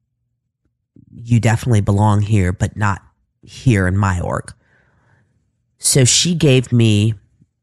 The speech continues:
really good advice, and I had a conversation with my friend,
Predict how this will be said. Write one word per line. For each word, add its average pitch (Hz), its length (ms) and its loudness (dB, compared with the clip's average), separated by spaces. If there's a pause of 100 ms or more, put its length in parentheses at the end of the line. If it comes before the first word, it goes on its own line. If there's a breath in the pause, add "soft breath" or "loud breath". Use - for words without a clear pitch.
(200)
really 123 360 2
good 120 160 0
advice, 120 680 -2
and 110 180 2
I 104 40 0
had 110 180 -2
a 110 40 -2
conversation 113 840 -2
with 113 360 -4 (500)
my 110 200 0
friend, 110 580 0